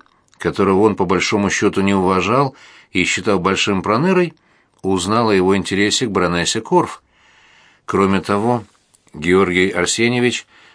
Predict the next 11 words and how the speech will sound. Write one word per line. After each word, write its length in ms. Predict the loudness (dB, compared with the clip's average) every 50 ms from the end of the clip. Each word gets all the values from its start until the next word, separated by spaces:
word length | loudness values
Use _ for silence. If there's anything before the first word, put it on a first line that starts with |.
| _ _ -4
начал 360 | -2 -2 0 2 2 0 2
думать, 320 | 2 2 2 4 2 2
что 180 | 0 -2 -2 -4
в 60 | -2
какой-то 460 | -2 -2 0 2 2 2 2 2 0
миг 340 | 2 2 2 0 -2 -4 -10 _ _ _ _ _
у 60 | -6 -2
него 220 | 0 0 0 0
просто 340 | 2 2 2 2 2 2 2
разыгралось 540 | 2 2 2 2 2 2 2 2 0 0 0
воображение – 840 | 0 0 2 2 0 0 2 2 2 2 2 0 0 -2 -4 -6